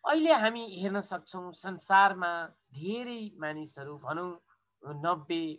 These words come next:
पन्चानब्बे प्रतिशत मानिसहरू यस्तै परिस्थितिका गुलाम हुन्छन् र उनीहरूले भन्ने गर्छन्, परिस्थितिलाई दोष दिन्छन्, आफ्नो भाग्यलाई दोष दिन्छन् र तिर्खाले छटपटाएर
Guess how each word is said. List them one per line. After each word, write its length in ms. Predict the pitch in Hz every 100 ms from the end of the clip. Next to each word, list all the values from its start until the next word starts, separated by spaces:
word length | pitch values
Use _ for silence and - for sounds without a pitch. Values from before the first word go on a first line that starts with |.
| _ _
पन्चानब्बे 640 | 170 156 180 160 156 143 143
प्रतिशत 540 | 135 131 123 - 131 -
मानिसहरू 640 | 120 123 139 131 - 123 123 127 _ _ _ -
यस्तै 400 | 220 _ 202 151 _
परिस्थितिका 720 | 147 139 139 127 117 107 110 113 - _ 101
गुलाम 280 | 135 135 127
हुन्छन् 420 | 120 123 120 127 135 _ _
र 80 | 120 127 123 123 _ 147
उनीहरूले 440 | 151 131 113 117
भन्ने 360 | 110 139 143 117
गर्छन्, 440 | 107 - 113 117 _ _ _ 208
परिस्थितिलाई 680 | 208 208 160 151 131 117
दोष 320 | 107 131 143
दिन्छन्, 480 | 131 120 113 120 110 120 _ -
आफ्नो 300 | 143 135 127 104
भाग्यलाई 540 | 117 131 113 127 110
दोष 320 | 98 151 156 156
दिन्छन् 400 | 117 107 - 107 107 123 _ _
र 80 | 113 113 98 - _ _
तिर्खाले 440 | 170 131 220 92 92 _
छटपटाएर 640 | _ 135 - 113 92 85